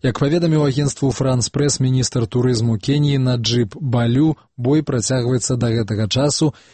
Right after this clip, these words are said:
Караблі берагавой аховы атачылі лодку выкрадальніка ў Арабійскім моры. Да месца аперацыі прыляцеў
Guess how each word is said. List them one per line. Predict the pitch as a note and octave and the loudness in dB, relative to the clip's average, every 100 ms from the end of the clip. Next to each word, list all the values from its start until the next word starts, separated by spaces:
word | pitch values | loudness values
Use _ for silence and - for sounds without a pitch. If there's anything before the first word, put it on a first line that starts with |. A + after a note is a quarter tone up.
| _ | _
Караблі | C#3 C3+ C#3+ D#3 | -2 0 0 0
берагавой | D3+ C3 A#2+ B2 C3 B2+ | 0 0 0 0 0 0
аховы | - G#2 F2+ - D3 D3+ C#3 | -4 -6 -4 0 2 2 0
атачылі | A#2+ - C3+ C3 | -2 -2 0 2
лодку | A#2+ A#2+ - A#2+ | 2 0 -2 -2
выкрадальніка | A2+ A#2 A2 A#2+ C#3 C#3 B2 | 0 0 0 2 2 2 2
ў | B2 A#2+ | 0 2
Арабійскім | A#2 A2 G#2 - A#2 | 0 0 0 0 2
моры. | A#2+ D3 D#3 C3 - _ - | 2 4 2 -2 -8 _ -2
Да | C3 | 0
месца | D3 - C#3 | 0 0 -2
аперацыі | A2+ A2+ B2 - C3+ | -2 -2 -2 0 -2
прыляцеў | A#2 A2 G2+ F#2 A#2+ A#2+ | 0 0 0 -2 0 0